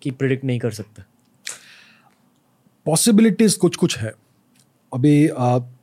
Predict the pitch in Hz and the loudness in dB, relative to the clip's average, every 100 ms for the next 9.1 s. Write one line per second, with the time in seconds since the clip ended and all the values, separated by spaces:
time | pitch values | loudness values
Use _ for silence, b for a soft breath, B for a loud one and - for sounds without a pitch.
0 | _ - 147 175 202 214 180 147 135 214 | _ -2 2 4 4 2 2 2 2 2
1 | 175 117 117 127 151 - 147 151 - - | 2 0 -2 -2 -4 -2 0 0 0 2
2 | 160 190 208 160 147 156 151 - 127 127 | 4 4 4 4 2 2 -2 -2 -4 -4
3 | _ - - 170 175 - 135 147 147 135 | _ -16 0 0 2 2 4 2 2 2
4 | 131 147 143 170 151 165 160 170 135 170 | 2 2 2 2 2 2 2 2 2 2
5 | 165 147 131 131 b b b b b b | 4 2 0 -4 b b b b b b
6 | 143 139 196 170 190 147 160 180 - 170 | -8 -2 0 2 2 4 4 2 2 2
7 | 165 160 160 165 - 147 170 170 - 151 | 2 2 2 2 -2 -2 0 0 0 -2
8 | 147 147 165 175 233 131 170 - 254 262 | 0 0 -2 0 2 2 0 2 4 4